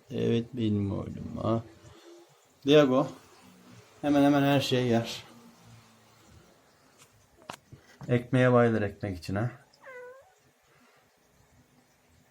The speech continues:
Evet, sen değildin değil mi o? Yok, yok, bu ekmeğin kabuğunu yer sadece, içini yemez. Kabuğunu yer. İçine şuradaki arkadaş yer. O şu an uyuyor. Gece? <laughs> Gece.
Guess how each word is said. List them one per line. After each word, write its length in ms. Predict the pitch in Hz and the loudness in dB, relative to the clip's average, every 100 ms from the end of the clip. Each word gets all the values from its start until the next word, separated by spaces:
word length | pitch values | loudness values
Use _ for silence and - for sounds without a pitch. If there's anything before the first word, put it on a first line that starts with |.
| _ _ _ - | _ _ _ 4
Evet, 380 | 135 123 - | 6 6 4
sen 240 | - 135 143 | 2 4 6
değildin 280 | 147 135 123 | 6 4 4
değil 120 | 170 | 4
mi 60 | |
o? 100 | 123 | 2
Yok, 300 | 107 117 - | 2 2 2
yok, 180 | 120 104 - | -4 -4 0
bu 200 | 139 - - - - - | 0 0 -8 -20 -20 -4
ekmeğin 380 | 135 123 - 139 | 0 0 2 2
kabuğunu 360 | 135 123 123 127 | 6 6 8 6
yer 160 | 120 | 6
sadece, 440 | 101 107 95 98 101 | 2 -2 -2 -2 -4
içini 280 | 95 110 107 | -2 -2 0
yemez. 460 | 104 90 - - _ _ _ _ _ _ - | -2 -2 -6 -12 _ _ _ _ _ _ -6
Kabuğunu 440 | 123 120 127 127 | -2 2 4 4
yer. 460 | 117 156 - - - _ _ _ _ _ _ _ | 4 2 -2 -12 -18 _ _ _ _ _ _ _
İçine 360 | 131 - 139 156 | -6 4 4 4
şuradaki 380 | - 143 135 113 | 2 2 4 4
arkadaş 500 | 104 101 98 - 104 | 0 0 -2 -6 -10
yer. 240 | - - - | -10 -14 -8
O 100 | 120 | -6
şu 160 | - | -2
an 160 | 127 123 | -2 -2
uyuyor. 280 | 117 107 90 - - | -2 -4 -6 -10 -8
Gece? 440 | 110 117 220 240 - _ _ _ _ - - | -2 4 4 2 -8 _ _ _ _ -6 2
<laughs> 140 | 247 - 349 - 339 - - - - - _ | 4 6 2 4 0 0 -18 -18 -20 -20 _
Gece. 460 | 185 233 202 156 | 6 6 8 4